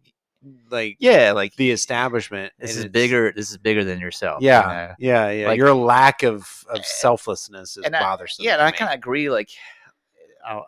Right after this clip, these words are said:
Speaker 2: I'll, well, I'll just say this and we'll try to wrap up, but I agree with you, like, his, like, his, so fervent to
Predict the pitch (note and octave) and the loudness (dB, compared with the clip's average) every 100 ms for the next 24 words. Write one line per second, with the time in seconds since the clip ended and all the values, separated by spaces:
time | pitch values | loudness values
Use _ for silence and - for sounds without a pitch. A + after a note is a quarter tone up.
0 | G#2+ G2+ G2 F#2+ F#2+ G2 G2 - F2 F2+ | -14 -12 -8 -8 -6 -6 -6 -12 -12 -14
1 | - F2+ E2 - F2 F2 - F#2+ G#2 A2+ | -18 -20 -20 -20 -16 -16 -12 -10 -2 -2
2 | B2+ C3+ C3 A2+ G#2 F#2+ F2+ F#2 A#2 G#2+ | 2 2 2 0 0 0 -4 -2 0 0
3 | G2+ A2+ G#2 - G#2+ A2 - - _ _ | -2 -6 -8 -8 -10 -10 -10 -18 _ _
4 | _ _ - C3+ A#2+ G#2+ - - A2+ A2 | _ _ -2 2 2 0 -8 0 0 0
5 | G#2 - _ _ - - | -6 -12 _ _ -16 -10